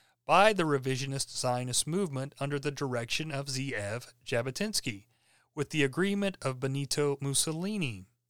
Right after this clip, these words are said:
The titular head of the academy was the Italian maritime scientist Nicola Fusco, but Beitar leader Jeremiah Halpern ran the school and was its driving force.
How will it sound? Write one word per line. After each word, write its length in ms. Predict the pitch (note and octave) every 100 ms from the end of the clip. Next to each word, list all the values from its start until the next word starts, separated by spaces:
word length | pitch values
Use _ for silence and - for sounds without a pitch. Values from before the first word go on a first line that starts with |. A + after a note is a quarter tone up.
| _ _ _ -
The 80 | C3+
titular 500 | A#3+ - A3+ F#3 C3
head 380 | - F#3+ G#3+
of 100 | F#3+
the 120 | C3+ A#2
academy 640 | - - G2+ G#2 A2 C3+
was 200 | C3 A#2+
the 120 | C3
Italian 540 | A#2+ - D#3+ E3 D#3+ B2+
maritime 640 | D3 G3+ G3 - A#2+ A#2+
scientist 680 | - E3+ F3 D3+ B2+ B2 - - _ _ _ _
Nicola 640 | C3 - - F3 F3+ F3 D3
Fusco, 720 | - - A#3 - - F#2 F2+ - _ _ _
but 180 | C#3 B2
Beitar 480 | E3+ G#3+ - D3 A#2+
leader 540 | G#2+ G#2 G#2 A#2 D#3 - _ _ _
Jeremiah 580 | - C#3+ C3+ C#3+ C#3 B2
Halpern 720 | A2+ F#3 G#3+ G3+ A2+ A2+ B2
ran 320 | C#3+ F3 A3 F#3+
the 100 | B2+
school 540 | - - F#2+ G#2 -
and 180 | C#3 C3+
was 140 | C3 C3
its 160 | A#2
driving 440 | - B2+ A#2 A#2+ A#2
force. 680 | - G#3 E3+ G2 - -